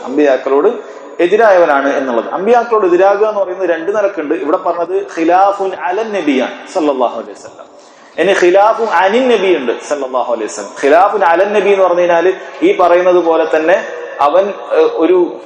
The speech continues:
എന്താ പറയുക, നബി സല്ലല്ലാഹു അലൈഹി വസല്ലമയോട് ഒരു വിമുഖത കാണിച്ചുകൊണ്ട് എതിരാകുന്ന കാര്യമാണ്. അതെനിക്ക് സ്വീകരിക്കാൻ സാധിക്കുകയില്ല എന്നുള്ളത് നാശത്തിന്റെ കാരണമാണ്.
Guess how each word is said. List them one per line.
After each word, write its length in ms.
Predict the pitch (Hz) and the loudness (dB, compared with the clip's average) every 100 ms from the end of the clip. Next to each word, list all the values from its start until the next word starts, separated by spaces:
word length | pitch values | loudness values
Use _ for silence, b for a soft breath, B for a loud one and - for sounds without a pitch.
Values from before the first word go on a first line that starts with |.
| - | -8
എന്താ 220 | - 143 160 | -4 0 0
പറയുക, 340 | 151 147 147 | 0 0 0
നബി 100 | 139 | -2
സല്ലല്ലാഹു 500 | - 170 160 160 156 | -2 -2 2 0 0
അലൈഹി 140 | 151 | 0
വസല്ലമയോട് 580 | 156 165 151 156 151 147 160 - - - | 0 0 -2 0 2 2 -2 -6 -14 -4
ഒരു 360 | 151 170 175 - - - | 0 2 0 -6 -18 -18
വിമുഖത 480 | 135 156 180 185 220 | -4 -2 0 0 2
കാണിച്ചുകൊണ്ട് 520 | 196 175 170 165 170 | 2 0 0 -4 -2
എതിരാകുന്ന 440 | 143 139 147 147 147 | -2 0 0 -2 -4
കാര്യമാണ്. 420 | 127 120 113 98 - | 0 0 -2 -6 -16
അതെനിക്ക് 280 | 120 131 135 | -14 -10 -10
സ്വീകരിക്കാൻ 500 | 135 135 147 143 143 | -6 -2 -2 -2 -4
സാധിക്കുകയില്ല 600 | 135 127 127 127 123 120 | -2 -2 -2 -4 -2 0
എന്നുള്ളത് 240 | 120 110 - B B | 0 -2 -6 B B
നാശത്തിന്റെ 400 | 151 165 170 170 | -4 -2 -4 -6
കാരണമാണ്. 460 | 143 131 123 107 87 | 0 0 0 -4 -6